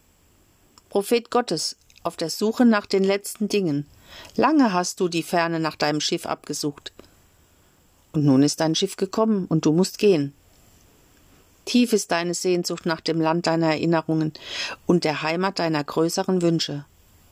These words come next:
Und unsere Liebe wird dich nicht binden, noch werden unsere Bedürfnisse dich halten. Um eines jedoch bitten wir, ehe du uns verlässt, dass du zu uns sprichst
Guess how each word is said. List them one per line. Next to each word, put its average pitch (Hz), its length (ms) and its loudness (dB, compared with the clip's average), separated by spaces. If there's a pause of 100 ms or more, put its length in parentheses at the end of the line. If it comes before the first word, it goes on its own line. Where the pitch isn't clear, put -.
(520)
Und 156 200 -2
unsere 180 380 2
Liebe 151 460 2
wird 151 160 0
dich - 160 -4
nicht 147 180 -4
binden, 151 440 -2 (880)
noch 151 240 0
werden 165 260 0
unsere 185 300 2
Bedürfnisse 196 580 -2
dich 156 220 -6
halten. 143 400 -6 (1120)
Um - 220 -2
eines 190 400 2
jedoch 165 260 -2
bitten 190 380 0
wir, 160 200 2
ehe 160 220 4
du 156 140 0
uns 156 180 0
verlässt, 143 520 -4 (920)
dass 160 200 -4
du 151 140 -2
zu 202 240 -2
uns - 220 0
sprichst - 540 -6